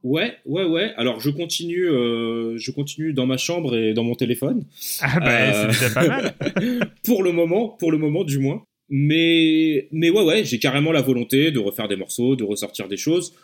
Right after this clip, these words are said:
Speaker 1: Bon, c'est juste que là, euh, bah, les, les deux dernières années ont été un peu dingues avec, euh, avec le lancement de Kid Katana,
Speaker 2: Ouais.
Speaker 1: toute l'activité, on est sur plein de jeux.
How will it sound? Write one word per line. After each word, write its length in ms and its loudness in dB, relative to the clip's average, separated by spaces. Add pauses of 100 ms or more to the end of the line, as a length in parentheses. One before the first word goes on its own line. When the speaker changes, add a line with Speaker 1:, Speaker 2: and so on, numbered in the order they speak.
(160)
Speaker 1:
Bon, 140 -8
c'est 180 0
juste 340 -4
que 80 -4
là, 360 0
euh, 240 -2
bah, 140 -6 (220)
les, 220 -2
les 160 -2
deux 200 0
dernières 420 0
années 200 0
ont 140 -2
été 160 -4
un 140 -2
peu 160 0
dingues 380 0
avec, 280 -6
euh, 720 -4
avec 240 -2
le 60 4
lancement 340 0
de 80 -2
Kid 180 -16
Katana, 540 -4 (260)
Speaker 2:
Ouais. 200 2
Speaker 1:
toute 140 0
l'activité, 640 0
on 140 0
est 60 -2
sur 180 -6
plein 180 0
de 60 -4
jeux. 320 2